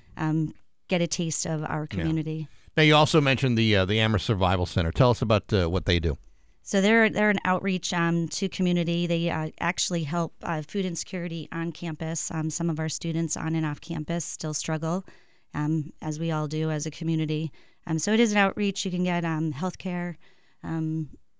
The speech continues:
Speaker 1: different, there's a food pantry. You can enjoy a meal. There's childcare.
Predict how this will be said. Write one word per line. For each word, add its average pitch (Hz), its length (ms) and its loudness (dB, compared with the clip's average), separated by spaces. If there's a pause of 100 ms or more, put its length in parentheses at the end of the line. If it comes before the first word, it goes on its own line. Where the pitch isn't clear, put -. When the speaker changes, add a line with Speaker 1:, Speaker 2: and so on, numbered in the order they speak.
(140)
Speaker 1:
different, 165 480 -4
there's 160 160 -6
a 156 60 -4
food 175 280 -4
pantry. 170 440 -2
You 170 140 -2
can 165 140 -4
enjoy 160 340 -4
a 151 40 -4
meal. 175 460 -2 (400)
There's 143 280 -6
childcare. 160 720 -6